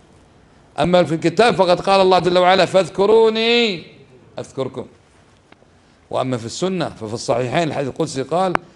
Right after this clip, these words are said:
"أنا عند ظن عبدي بي وأنا معه إذا ذكرني"، فإذا ذكرني في نفسه ذكرته في نفسي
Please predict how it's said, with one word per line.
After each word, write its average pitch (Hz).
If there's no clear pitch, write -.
"أنا 131
عند 151
ظن 156
عبدي 143
بي 175
وأنا 143
معه 143
إذا 196
ذكرني"، 117
فإذا 233
ذكرني 226
في 208
نفسه 202
ذكرته 160
في 160
نفسي 190